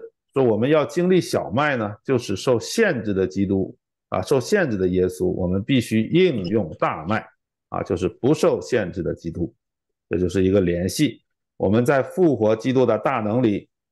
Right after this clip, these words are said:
才能跟从受限制的耶稣。所以看到这两方面啊，对我们来说其实是可以同时经历的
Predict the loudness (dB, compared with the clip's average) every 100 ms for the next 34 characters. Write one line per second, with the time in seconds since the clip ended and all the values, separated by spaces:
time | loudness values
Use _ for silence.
0 | -6 -2 0 0 0 0 -2 -4 -8 -6
1 | 0 0 0 -4 -4 -2 -6 -4 0 0
2 | 0 0 -2 -2 _ _ _ _ 0 0
3 | -2 0 0 2 0 0 -2 -2 0 0
4 | -2 -6 -14 -2 2 4 2 2 2 2
5 | 0 -2 0 0 0 0 -2 0 -2 -2
6 | 0 0 2 0 0 0 2 4 2 -4